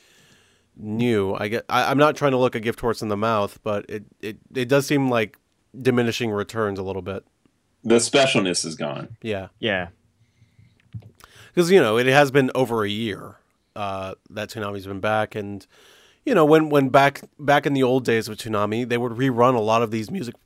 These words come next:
Speaker 1: videos over and over and over again. We'd see them constantly, and so when something new did come out, it was a big th-, it was a big deal.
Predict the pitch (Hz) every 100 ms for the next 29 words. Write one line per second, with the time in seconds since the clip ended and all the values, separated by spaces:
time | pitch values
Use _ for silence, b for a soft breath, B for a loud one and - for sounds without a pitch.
0 | - 110 110 101 98 98 - 113 110 101
1 | 98 95 107 98 107 113 107 104 127 135
2 | 110 104 110 - 127 117 107 98 b b
3 | b b - 151 190 - 110 110 107 107
4 | 139 123 117 143 135 120 113 131 131 113
5 | 170 208 - 117 104 107 113 - b b
6 | b 120 127 120 120 98 - 120 117 -
7 | - - - 127 117 107 113 110 160 233
8 | - 98